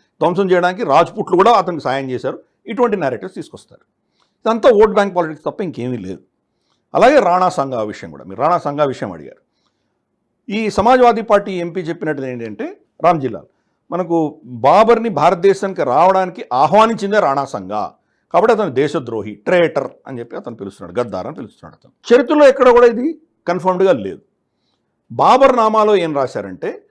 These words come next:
ఈయన ఒక బాబర్కి లెటర్ రాసినట్టు, ఆ లెటర్లో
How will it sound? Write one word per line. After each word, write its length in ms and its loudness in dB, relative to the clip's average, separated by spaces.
ఈయన 160 -4
ఒక 400 0
బాబర్కి 460 2
లెటర్ 280 0
రాసినట్టు, 560 -4
ఆ 100 -4
లెటర్లో 500 2